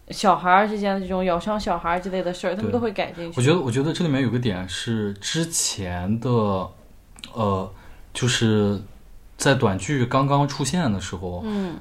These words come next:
Speaker 2: 呃，与短剧相对应的网剧也好，电影也好，或者是，呃，那些，呃，严肃文学或者大成本的，中大成本的这些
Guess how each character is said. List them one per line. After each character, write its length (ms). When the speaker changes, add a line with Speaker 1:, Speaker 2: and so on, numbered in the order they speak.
Speaker 2:
呃， 460
与 180
短 240
剧 120
相 280
对 160
应 180
的 80
网 300
剧 260
也 100
好， 280
电 260
影 260
也 160
好， 380
或 200
者 120
是， 540
呃， 360
那 120
些， 640
呃， 480
严 320
肃 280
文 180
学 260
或 180
者 140
大 200
成 220
本 160
的， 320
中 400
大 240
成 260
本 200
的 80
这 120
些 440